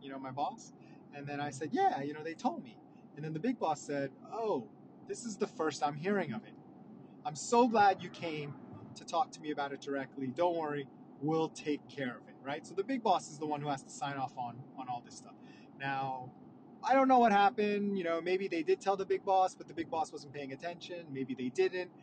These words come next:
Maybe they weren't very clear. Um, at the end of the day, fact of the matter was, they took care of me, and sort of my advocating for myself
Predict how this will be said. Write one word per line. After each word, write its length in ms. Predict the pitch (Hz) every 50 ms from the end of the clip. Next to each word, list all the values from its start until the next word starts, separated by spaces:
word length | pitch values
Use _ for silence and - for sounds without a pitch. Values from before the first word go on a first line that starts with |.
| - - - - -
Maybe 200 | 143 143 143 147
they 80 | 147
weren't 220 | 147 147 147 139 131
very 200 | 143 139 139 135
clear. 480 | - - - 175 175 170 165 165 160 - - - - - - - - - - - - - 143
Um, 580 | 143 139 139 143 139 143 143 143 139 139 147 - - -
at 120 | 208 214 -
the 100 | - 247
end 140 | 247 247 240
of 60 | 233
the 100 | 220 208
day, 560 | 202 - 180 175 175 175 175 175 175 160 156 - - - - - - - - -
fact 260 | 196 185 190 - -
of 60 | 175
the 60 | 175
matter 300 | 165 160 156 156 156 156
was, 540 | 151 147 143 143 143 143 143 135 127 - - - - - - 135
they 140 | 156 165 175
took 220 | 170 - 190 - -
care 280 | - 165 156 147 147
of 140 | 143 131 131
me, 460 | 143 143 143 143 143 143 139 139 143 131 135
and 420 | 135 135 135 135 135 131 135 139 135 - - - - -
sort 280 | - - - - 135 143
of 140 | 135 127 131
my 160 | 147 151 151
advocating 560 | 156 156 156 151 160 135 - 151 147 143 139
for 140 | 131 - -
myself 560 | 131 131 127 120 - - 147 135 131 131 127